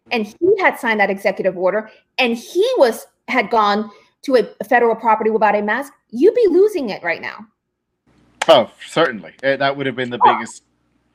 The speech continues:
Speaker 2: biggest
Speaker 1: Yeah.
Speaker 2: thing. And for reference, our current U S press secretary is Jen Psaki.
Speaker 1: Psaki,
Speaker 2: Psaki.
Speaker 1: yeah.
Speaker 2: Psaki. Yeah, there we go.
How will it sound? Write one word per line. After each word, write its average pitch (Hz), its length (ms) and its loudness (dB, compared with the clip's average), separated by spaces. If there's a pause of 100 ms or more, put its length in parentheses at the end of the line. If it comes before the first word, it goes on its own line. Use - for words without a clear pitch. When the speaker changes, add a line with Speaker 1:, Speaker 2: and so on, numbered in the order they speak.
Speaker 2:
biggest 131 220 -2
Speaker 1:
Yeah. - 100 -14
Speaker 2:
thing. 117 100 -8
And 123 280 -4 (320)
for 139 200 0
reference, 123 720 0 (640)
our 117 280 -4
current 151 440 -6
U 131 180 -2
S 127 120 -4
press 131 300 -8
secretary 113 580 -8
is 107 300 -10 (560)
Jen 147 520 -2 (840)
Psaki. 123 600 0 (300)
Speaker 1:
Psaki, - 140 -14 (140)
Speaker 2:
Psaki. - 200 0
Speaker 1:
yeah. 226 80 -16 (480)
Speaker 2:
Psaki. - 380 -10
Yeah, 98 160 -8
there 101 140 -6
we 87 80 -14
go. - 80 -14